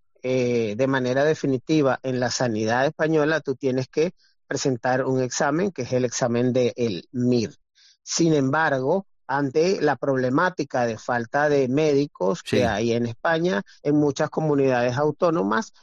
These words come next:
Speaker 1: como lo está haciendo, por ejemplo, ahora Madrid y lo está haciendo Galicia, se pueden, eh,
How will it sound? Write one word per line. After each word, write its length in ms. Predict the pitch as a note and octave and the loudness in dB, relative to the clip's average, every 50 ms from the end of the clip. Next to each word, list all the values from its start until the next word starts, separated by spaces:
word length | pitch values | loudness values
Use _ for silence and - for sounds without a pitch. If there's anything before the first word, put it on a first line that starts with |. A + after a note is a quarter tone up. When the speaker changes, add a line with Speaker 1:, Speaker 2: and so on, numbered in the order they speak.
| _ _ _ _ _ | _ _ _ _ _
Speaker 1:
como 260 | - C3+ C3 C3 B2+ | -4 -2 0 2 2
lo 100 | B2 A#2 | 0 0
está 160 | A2+ - - A#2+ | -2 -2 -2 -4
haciendo, 360 | A#2 - D3+ C#3 C#3 C#3+ D3 | -2 0 0 0 0 0 -2
por 140 | D3 D3+ C3+ | -2 -2 -2
ejemplo, 400 | B2 B2+ C3+ B2 A2+ - D3 C#3 | -2 0 -2 -2 0 0 2 2
ahora 260 | C#3 C#3 C#3 C#3 C#3 C3+ | 2 2 2 2 0 0
Madrid 480 | B2+ A#2+ A#2 A2+ B2 C#3+ D#3 D#3 D3 - | 0 -2 -2 0 2 2 2 2 0 -2
y 80 | - B2+ | -4 -6
lo 100 | A#2 G#2 | -6 -6
está 200 | G#2 - - F#2 | -8 -10 -10 -10
haciendo 380 | - - - B2+ G#2+ G#2+ B2+ B2+ | -6 -4 -2 -2 0 0 0 2
Galicia, 500 | C#3 D3 E3+ F3+ F#3+ F3+ - A3 A3+ A3+ - _ _ _ _ _ | 2 2 2 2 0 0 -2 -4 -4 -4 -6 _ _ _ _ _
se 440 | - - - - D#3 D3+ D#3+ F3 - _ | -12 -8 -4 0 2 2 2 0 -2 _
pueden, 420 | - D#3 C#3+ C#3 C#3+ C#3+ D3 D3+ - _ _ _ | 0 0 2 2 2 2 0 -2 -4 _ _ _
eh, 760 | - C#3 C3+ C3 C3 C3 B2+ B2+ B2+ B2 A#2 A2+ A2+ A2+ | -2 0 2 2 2 2 2 2 2 2 2 0 0 -2